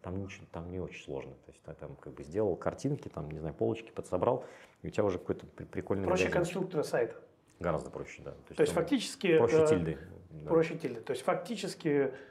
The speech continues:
Speaker 2: это может предпринимателю помочь сделать свою витрину
Speaker 1: Да.
Speaker 2: и вне-, вести на неё внешний трафик.
Speaker 1: И в-, да, внешний в том числе.
Speaker 2: Соцсети и так далее.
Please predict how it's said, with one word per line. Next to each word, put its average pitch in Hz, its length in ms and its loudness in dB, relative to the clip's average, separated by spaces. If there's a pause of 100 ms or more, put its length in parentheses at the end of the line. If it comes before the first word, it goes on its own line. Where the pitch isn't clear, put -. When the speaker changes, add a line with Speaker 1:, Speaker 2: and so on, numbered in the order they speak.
(220)
Speaker 2:
это 156 560 2 (180)
может 165 260 2
предпринимателю 170 680 0
помочь 147 300 2
сделать 139 280 2
свою 143 260 4
витрину 175 440 -4 (180)
Speaker 1:
Да. 76 260 -10 (400)
Speaker 2:
и 185 240 2
вне-, 165 260 0
вести 156 320 -4
на 175 80 2
неё 151 260 2
внешний 143 360 -2
трафик. - 440 -6
Speaker 1:
И 92 100 -2
в-, 78 220 -6
да, 80 160 4
внешний 82 280 -6
в - 40 -14
том 85 160 -10
числе. - 180 -16
Speaker 2:
Соцсети 196 680 0
и - 20 -10
так 135 180 -2
далее. 123 260 -2